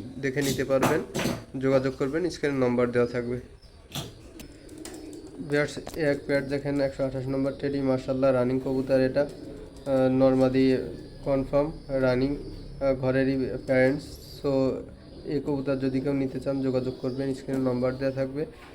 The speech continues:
মাশাআল্লাহ একদম ডাইরেক্ট ব্লাড লাইনের কবুতর, ইম্পোর্টেড ব্লাড লাইনের কবুতর। আহ, রিং আছে দেখেন নর এবং মাদির দুটারই কাছে।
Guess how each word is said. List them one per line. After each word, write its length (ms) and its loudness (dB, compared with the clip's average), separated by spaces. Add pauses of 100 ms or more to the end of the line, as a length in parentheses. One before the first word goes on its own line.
(340)
মাশাআল্লাহ 480 2
একদম 380 0
ডাইরেক্ট 400 2 (120)
ব্লাড 360 2
লাইনের 280 4
কবুতর, 280 -2
ইম্পোর্টেড 420 0
ব্লাড 280 2
লাইনের 340 2
কবুতর। 320 -4
আহ, 880 0
রিং 220 4
আছে 200 0
দেখেন 240 -2
নর 460 2
এবং 220 0
মাদির 400 0
দুটারই 440 0 (840)
কাছে। 300 0